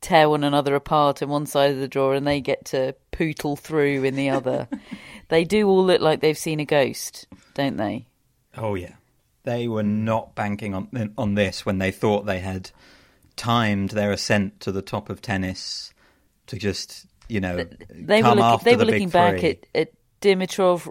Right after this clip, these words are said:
Speaker 1: and Raonic going, "Ha."
Speaker 2: Yeah. Nishikori's laughing
Speaker 1: Ti-,
Speaker 2: now.
Speaker 1: timing,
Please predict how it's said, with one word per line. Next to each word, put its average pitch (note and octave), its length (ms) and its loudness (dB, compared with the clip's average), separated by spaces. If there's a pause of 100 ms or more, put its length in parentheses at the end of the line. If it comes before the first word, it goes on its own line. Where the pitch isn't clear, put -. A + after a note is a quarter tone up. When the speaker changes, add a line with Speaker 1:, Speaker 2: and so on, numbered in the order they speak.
Speaker 1:
and E3 120 -2
Raonic D#3+ 680 -2
going, D3+ 380 -2 (320)
"Ha." A#2 380 -6
Speaker 2:
Yeah. A#2 240 0 (1160)
Nishikori's C3+ 720 6
laughing C3 340 -2
Speaker 1:
Ti-, B2 80 0
Speaker 2:
now. A3 320 4
Speaker 1:
timing, A#3+ 540 2